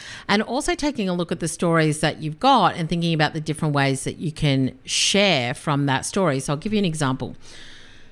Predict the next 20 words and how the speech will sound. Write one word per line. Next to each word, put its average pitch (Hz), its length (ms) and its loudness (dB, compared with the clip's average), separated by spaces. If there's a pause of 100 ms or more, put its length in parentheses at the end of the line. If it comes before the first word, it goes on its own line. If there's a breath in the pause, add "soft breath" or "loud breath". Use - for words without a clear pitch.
(160 loud breath)
So - 160 2
I've 202 200 6
shared 220 220 0
the 220 40 0
story 170 300 2
before 160 300 0
about 139 180 2
Missus 147 260 -2
David, 220 460 2
who 185 140 0
was 147 200 -2
my 139 680 2
year 185 260 2
ten 160 480 2
debate 160 420 0
teacher 175 520 2
when 165 160 2
I 147 100 2
was 147 120 0
sixteen. 139 760 -4